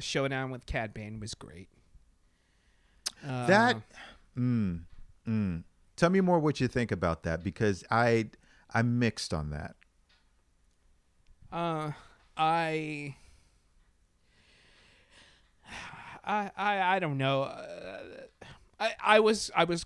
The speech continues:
Speaker 1: completely fine with it. I kinda liked it up until they revealed that, uh, that, uh, Cobb Vanth was alive in his Bacta tank.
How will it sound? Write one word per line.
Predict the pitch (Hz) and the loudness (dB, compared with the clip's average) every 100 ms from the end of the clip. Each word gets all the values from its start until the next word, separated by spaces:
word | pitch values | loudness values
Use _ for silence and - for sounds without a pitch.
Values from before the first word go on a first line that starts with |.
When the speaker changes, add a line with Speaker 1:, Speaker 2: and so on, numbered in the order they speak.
| - | -8
Speaker 1:
completely | 170 - 277 247 220 | -8 -6 -8 -8 -6
fine | - 175 170 | 2 2 2
with | 165 160 | 0 -2
it. | 165 | -2
I | 156 143 | -2 -4
kinda | - 208 170 | -2 -2 0
liked | 147 147 147 151 | 4 2 2 -2
it | 143 - | -4 -2
up | 151 | -2
until | 180 165 170 | -2 -2 0
they | 147 143 | 0 2
revealed | 139 123 123 131 131 123 | 0 0 0 2 2 0
that, | 123 123 - _ _ | -2 -2 -4 _ _
uh, | 143 127 120 120 117 - | -4 0 0 -2 -4 -6
that, | 123 117 - _ _ | -4 -4 -8 _ _
uh, | 135 123 117 113 - | -6 -4 -4 -6 -8
Cobb | - 160 147 117 | 2 6 6 6
Vanth | 135 143 151 | 2 2 0
was | 131 131 | -2 0
alive | 123 117 123 127 135 | 0 -2 0 0 0
in | 131 120 | -4 -6
his | 123 110 | -6 -4
Bacta | 117 113 175 | -6 -6 -8
tank. | 160 139 131 - | -8 -6 -8 -12